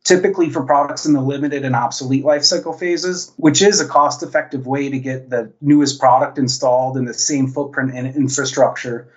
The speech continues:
of the product that needs to be replaced. These services can also be incorporated into one of our service agreements. Mike, in summary, A B B Drive Service wants to be sure that our customers' equipment runs optimally for as long as possible.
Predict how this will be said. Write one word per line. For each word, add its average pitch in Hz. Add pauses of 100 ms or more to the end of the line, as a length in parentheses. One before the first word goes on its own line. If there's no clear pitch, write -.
(240)
of 131
the 131
product 131
that 131
needs 131
to 139
be 127
replaced. 123 (560)
These 165
services 170
can 143
also 139
be 127
incorporated 120
into 135
one 127
of 113
our 110
service 127
agreements. 104 (240)
Mike, 160
in 143
summary, 185
A 175
B 190
B 180
Drive 139
Service 147
wants 147
to 139
be 135
sure 147
that 143
our 127
customers' 135
equipment 139
runs 123
optimally 131
for 127
as 127
long 127
as 117
possible. 113